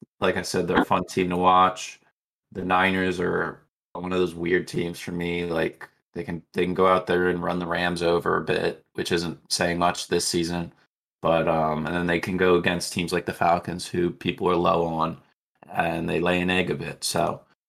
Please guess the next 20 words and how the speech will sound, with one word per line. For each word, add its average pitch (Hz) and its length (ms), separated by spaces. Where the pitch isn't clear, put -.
yeah, 85 160
they're 107 180
a 107 80
weird, 101 300
wishy-washy 92 640
team, 87 600
but, 80 160
um, 82 420
I'm 90 100
happy 92 280
for 82 160
Atlanta 85 420
to 82 280
get 107 200
this 101 200
win 92 240
back, 92 320
especially 90 400
after 85 300
the 85 320